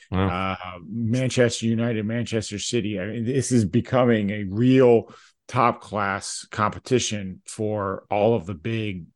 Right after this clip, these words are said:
Speaker 2: developmental clubs. And the Union had both of their youth, you know, both of their teams, their U fifteen and their U seventeen, advanced to the finals.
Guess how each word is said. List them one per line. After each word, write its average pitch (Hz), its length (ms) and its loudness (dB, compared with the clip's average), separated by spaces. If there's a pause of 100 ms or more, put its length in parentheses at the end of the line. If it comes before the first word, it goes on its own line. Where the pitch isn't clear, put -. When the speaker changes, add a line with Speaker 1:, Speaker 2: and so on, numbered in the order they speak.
(220)
Speaker 2:
developmental 107 760 -2
clubs. 113 680 0 (540)
And 110 480 -6
the 104 100 -4
Union 127 400 2
had 120 300 2
both 127 320 0
of 107 140 -4
their 123 240 2
youth, 117 320 0 (100)
you 120 100 -2
know, 113 80 -2
both 135 300 2
of 127 100 0
their 139 140 2
teams, 120 340 -4
their 104 140 -6
U 113 180 2
fifteen 120 440 -2
and 113 280 -2
their 123 120 0
U 117 180 4
seventeen, 117 560 -2
advanced 101 460 -8
to 107 100 -6
the 92 80 -6
finals. 117 500 -2